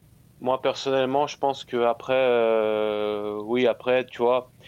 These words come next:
après, les fans de, de Persepolis, c'est un peu, euh, un goût amer par rapport à deux mille dix-huit, deux mille vingt. Après, euh, bon, après, euh, deux mille dix-huit, c'était la première finale, euh,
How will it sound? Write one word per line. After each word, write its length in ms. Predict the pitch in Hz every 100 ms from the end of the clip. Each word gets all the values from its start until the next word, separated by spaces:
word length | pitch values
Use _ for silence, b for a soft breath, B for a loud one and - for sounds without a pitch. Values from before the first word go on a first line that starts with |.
| B B B B B -
après, 260 | 120 151
les 140 | 147 139
fans 180 | 156
de, 380 | 151 139 135 135
de 80 | 131
Persepolis, 640 | 131 131 - 135 131 143
c'est 120 | -
un 100 | 123
peu, 160 | 120 131
euh, 1080 | 131 127 123 120 113 110 104 101 101 101 101 101 107 -
un 160 | 113 117
goût 220 | 117 123
amer 380 | 120 123 127 -
par 160 | 117
rapport 440 | 110 110 127 120 113
à 60 |
deux 120 | 107 117
mille 220 | 117 110
dix-huit, 500 | 113 104 113 120 -
deux 200 | 104 110
mille 220 | 110 104
vingt. 300 | 113 120 120
Après, 400 | 107 - 117 113
euh, 200 | 101 95 98 - - - B B B B B - -
bon, 100 | 113
après, 460 | 117 - 143 143 139
euh, 1120 | 123 117 117 110 110 107 107 104 101 104 104
deux 120 | 101
mille 180 | 107 110
dix-huit, 460 | 107 110 107 123 120
c'était 520 | - 104 - 117 113
la 140 | 104
première 340 | - 120 117 104
finale, 440 | - 117 117 113
euh, 380 | 104 101 101 98